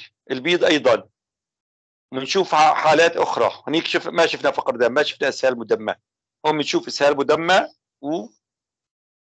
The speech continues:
و، وقياءات، بنشوف، آه، ارتفاع بيض، ارتفاع سن التسفل، الألم بروح على الكتف أو ال-، الظهر. إذا هذا الألم عضوي. من الأسباب العضوية اللي بتسبب لنا الألم البطني،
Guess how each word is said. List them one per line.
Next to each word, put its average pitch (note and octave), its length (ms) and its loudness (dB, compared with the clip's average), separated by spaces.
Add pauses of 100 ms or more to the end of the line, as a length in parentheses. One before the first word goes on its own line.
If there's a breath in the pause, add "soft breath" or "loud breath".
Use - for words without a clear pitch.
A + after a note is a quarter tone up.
(200)
و، C#3 400 -2
وقياءات، D3+ 1120 4
بنشوف، B2+ 500 -4
آه، A#2 200 6
ارتفاع A2+ 400 2
بيض، D#3 280 2
ارتفاع C#3 320 2
سن C#3 200 -2
التسفل، D#3 880 0 (360)
الألم D3+ 280 2
بروح D3+ 180 4
على C3+ 80 6
الكتف F3 420 0
أو E3 240 4
ال-، - 460 -8
الظهر. G#2 480 -2
إذا B2+ 340 2
هذا C#3 160 4
الألم D3 460 0
عضوي. B2+ 320 -2 (2250)
من D#3+ 60 -2
الأسباب G3+ 400 4
العضوية G3+ 380 4
اللي F3+ 120 4
بتسبب E3+ 400 -2
لنا E3+ 160 2
الألم D#3+ 360 4
البطني، D3+ 760 -2